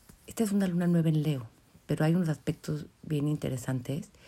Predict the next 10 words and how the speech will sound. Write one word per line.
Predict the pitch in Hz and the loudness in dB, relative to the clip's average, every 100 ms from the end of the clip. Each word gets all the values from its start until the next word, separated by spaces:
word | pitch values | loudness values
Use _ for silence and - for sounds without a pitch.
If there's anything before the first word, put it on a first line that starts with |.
| - - - - - - - | -20 -20 -20 -20 -20 -20 -8
y, | - 156 147 143 143 139 131 123 - - _ _ - - _ _ _ - - - - - | 0 2 4 2 2 2 0 -4 -16 -20 _ _ -20 -20 _ _ _ -20 -20 -20 -20 -6
y | 139 | -2
les | 127 | 0
voy | 151 | -2
a | |
también | - 139 139 | 0 0 0
contar | 139 135 135 | -2 -2 0
un | 139 | -2
poco | 139 123 - 131 | -4 -6 -2 -2
de, | 127 120 120 | -2 -4 -8